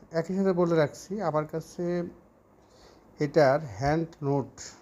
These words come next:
সম্পূর্ণটার হ্যান্ড নোট রয়েছে। এটা ভিডিও করা হয় নাই,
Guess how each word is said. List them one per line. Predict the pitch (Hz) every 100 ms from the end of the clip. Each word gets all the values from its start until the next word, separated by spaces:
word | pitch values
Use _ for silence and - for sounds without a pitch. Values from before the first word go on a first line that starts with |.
| -
সম্পূর্ণটার | - - 139 131 143 143 151 156 160 151 151 151
হ্যান্ড | 131 120 113 -
নোট | 139 131 147
রয়েছে। | 147 143 208 233 - - _ - - - -
এটা | 139 127
ভিডিও | 120 123 131
করা | 127 127
হয় | 123 123
নাই, | 135 185